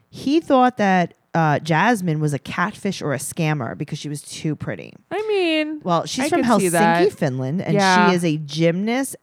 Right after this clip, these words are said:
Speaker 1: and a personal trainer.
Speaker 2: I wonder if she knows him.
Speaker 1: Oh, the band him?
Speaker 2: Yeah.
Speaker 1: Yes. <laughs> I was gonna say.
Speaker 2: You're like, "Him?"
Speaker 1: He proposed to her by the third trip.
Speaker 2: Okay.
Speaker 1: He lives with his mom,
Speaker 2: Mm-hmm.
Speaker 1: Carlene.
Speaker 2: Mm-hmm.
Speaker 1: She's so nice.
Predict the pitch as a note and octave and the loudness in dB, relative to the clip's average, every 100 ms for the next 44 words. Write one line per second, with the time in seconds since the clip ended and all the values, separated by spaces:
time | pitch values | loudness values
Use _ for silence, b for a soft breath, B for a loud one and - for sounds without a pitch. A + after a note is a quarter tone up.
0 | - G3+ G#3+ - G#3 F#3+ - E3 D#3 D#3 | -2 0 0 -2 -2 -2 -2 -4 -4 -6
1 | A#2+ - - G#3 A#3+ B3+ B3 C4 A#3 A3+ | -8 -8 -2 0 2 2 2 -2 -2 -2
2 | A#3+ G#3+ G3+ _ _ _ _ _ _ _ | -2 -4 -6 _ _ _ _ _ _ _
3 | _ _ _ _ - E3 C#3+ C#3+ D#3+ G#3+ | _ _ _ _ -2 0 0 0 0 4
4 | F#3 D#3+ - - - B3 - G3 G#3 A#3 | 4 2 -6 -10 -6 -4 4 6 8 8
5 | F#3 G#3 D#3 B2+ G2+ - G#3+ F#3 D3 D3 | 6 2 2 0 -2 -4 0 2 0 -2
6 | D#3+ G3+ G3+ F3+ A3+ A#3 B3+ - A3 A#3 | 0 0 0 -2 0 2 2 4 2 4
7 | B3+ A#3 G#3+ G3 E3+ - D#3+ E3+ E3+ D#3+ | 2 4 4 2 2 2 0 0 -2 -4
8 | G#2+ - - _ - _ - C4 C#4 F#3 | -4 -6 -18 _ -20 _ 0 2 4 4
9 | E3+ A#3+ D#4+ - G3+ F3 E3+ F#3 F#3 E3 | 4 2 -2 -2 0 4 4 4 2 2
10 | D3 A#2 G#2+ F3+ A3 G3 G3 F#3 D#3 D#3 | 0 -2 -2 -4 -4 -6 -6 -6 -8 -10
11 | A3 F4+ - - F3+ D3+ C3+ A#2 - - | -12 -14 -16 -4 0 2 0 -6 -10 -8
12 | G#3+ F#3 F#3 D3 E3 G#3 G#3+ - F3+ C#3+ | -6 -4 -4 -6 -4 -2 -2 -2 -2 -2
13 | A2+ A2+ - D#3+ - - | -2 -8 -12 -14 -12 -14